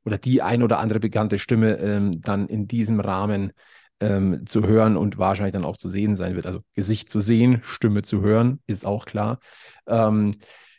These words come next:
es soll wohl so sein, dass es neben, äh, Free, äh, For-Free-Übertragungen, ähm, eventuell wohl auch Saisonpässe oder Teampässe geben wird oder einzelne Pay-Per-View, äh, Buchungen.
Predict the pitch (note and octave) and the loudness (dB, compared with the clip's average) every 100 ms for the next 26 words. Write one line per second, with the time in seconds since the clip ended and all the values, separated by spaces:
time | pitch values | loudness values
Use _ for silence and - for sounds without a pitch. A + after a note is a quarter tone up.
0 | _ - B2+ D3 D#3+ D3+ D3+ A#2+ C#3 D3 | _ 0 2 4 4 6 4 4 4 4
1 | C#3 C3 B2+ B2+ B2 B2+ B2 A#2+ G#2+ G#2+ | 4 4 4 4 6 6 6 6 6 4
2 | - - D#3 E3 - _ _ _ - B2 | 2 4 6 4 0 _ _ _ -6 0
3 | A#2+ - B2 A#2 - D3+ D#3 C#3 - A2+ | 2 4 2 4 2 4 4 4 2 0
4 | A#2+ B2+ B2 A#2+ A#2+ A2 G#2 G#2+ G#2 G#2 | 2 2 2 4 2 2 0 0 2 0
5 | E2 - - A#2 A#2 B2 G#2 G#2 A2 F2 | 0 -6 -2 2 4 4 2 4 4 2
6 | G2+ G2+ G2 F#2+ C3+ D3 C#3 B2+ - C3 | 0 0 0 2 2 4 2 2 2 2
7 | G2 F#2+ F2+ - D3 D#3 D3+ - B2 - | 2 0 -2 0 4 4 2 -2 -4 -2
8 | B2 B2+ A#2 A2+ A2 A2 G#2+ G#2+ G#2+ A2 | -4 0 0 2 0 -2 -2 -2 0 2
9 | G2 A2 A2+ - G#2+ F#2+ - A#2+ B2+ - | 0 -2 -4 -2 -4 -4 -2 -2 -2 0
10 | A#2 A2+ A#2 A#2 - A2 A2 A#2+ A#2 - | 0 2 2 2 0 0 -2 -2 -2 2
11 | A#2 A2+ A2 | 2 4 2